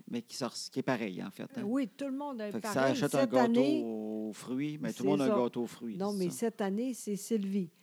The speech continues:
Speaker 2: L'année prochaine, ça va être moi. Après, euh, euh,
Speaker 1: Caro.
Speaker 2: Caro, puis après ça, Rachel.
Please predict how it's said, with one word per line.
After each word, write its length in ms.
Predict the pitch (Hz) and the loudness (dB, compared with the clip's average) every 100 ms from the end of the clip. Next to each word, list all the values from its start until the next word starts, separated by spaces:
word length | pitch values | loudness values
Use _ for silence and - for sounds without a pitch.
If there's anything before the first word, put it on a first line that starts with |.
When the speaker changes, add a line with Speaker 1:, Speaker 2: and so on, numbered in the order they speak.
| _ 180 | _ -4
Speaker 2:
L'année 300 | 185 208 226 | 0 0 0
prochaine, 500 | 208 190 - 240 226 | 2 0 0 -4 -2
ça 100 | 196 | -2
va 140 | 190 | -2
être 180 | 190 - | -2 -4
moi. 240 | 180 185 190 240 _ _ _ - | 0 0 0 -4 _ _ _ -14
Après, 560 | 175 - 202 202 226 226 208 | -14 -8 -4 -4 -6 -16 -18
euh, 40 | 220 214 _ - 165 | -20 -20 _ -8 -4
euh, 360 | 156 151 151 185 _ _ _ _ _ _ _ _ _ _ _ _ _ _ _ _ _ _ - | -4 -4 -8 -12 _ _ _ _ _ _ _ _ _ _ _ _ _ _ _ _ _ _ -8
Speaker 1:
Caro. 180 | 214 196 | -4 0
Speaker 2:
Caro, 420 | 190 165 185 262 | 2 4 4 4
puis 80 | - 180 | 0 -6
après 260 | 170 185 165 | -4 -4 -4
ça, 280 | - 196 202 220 175 160 | 0 -2 -2 -8 -8 -6
Rachel. 480 | 185 180 196 180 | -6 -6 -8 -10